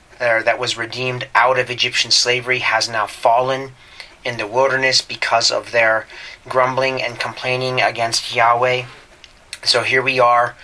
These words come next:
uh, near the end of the wilderness wanderings, near the end of Moses' life, as the Israelites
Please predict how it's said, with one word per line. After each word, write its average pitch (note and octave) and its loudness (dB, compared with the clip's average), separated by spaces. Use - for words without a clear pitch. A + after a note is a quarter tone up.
uh, A2+ 2
near B2+ 0
the B2 -6
end C3 -2
of B2+ -4
the B2+ -2
wilderness A#2+ 0
wanderings, C3+ 0
near A#2+ -4
the A#2 -4
end B2 2
of A2+ 2
Moses' A#2 0
life, B2+ 2
as A2+ 0
the A#2 -10
Israelites A#2 2